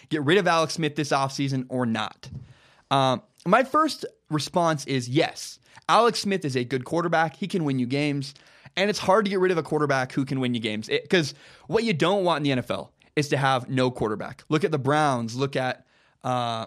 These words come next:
I mean, a lot of teams. If you don't have a quarterback, the Dolphins this year had Jay Cutler. It wasn't great. The Jets, uh, for years have not had a quarterback. If you don't have a quarterback in the N F L, you cannot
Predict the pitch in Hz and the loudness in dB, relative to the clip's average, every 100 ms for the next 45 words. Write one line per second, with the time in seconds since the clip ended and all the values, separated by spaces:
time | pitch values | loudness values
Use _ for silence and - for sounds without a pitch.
0 | - 131 131 127 139 156 180 165 147 123 | -6 -4 -2 -2 0 2 2 0 -2 -2
1 | 170 262 214 190 175 160 160 175 175 120 | 0 2 4 2 2 0 2 2 0 0
2 | 127 151 185 185 - 190 180 135 123 135 | 0 0 0 -2 0 0 0 0 0 -2
3 | 139 127 131 156 196 156 127 127 110 - | 0 -2 0 2 2 2 -2 -2 -4 -12
4 | _ - - 143 147 156 - - - _ | _ -14 -4 2 2 2 -2 -10 -14 _
5 | _ - 143 - - 151 139 180 160 151 | _ -6 -6 -6 -4 -2 2 4 4 2
6 | 147 131 143 131 117 131 127 127 139 240 | 0 0 0 0 0 0 0 -2 0 2
7 | 277 220 208 151 160 156 135 131 - 139 | 4 4 2 2 0 2 0 -2 -4 -2
8 | 139 127 117 123 120 110 _ _ 139 139 | -2 -2 -2 -2 -2 -6 _ _ -4 -4
9 | - 147 143 131 - | -2 0 2 0 -2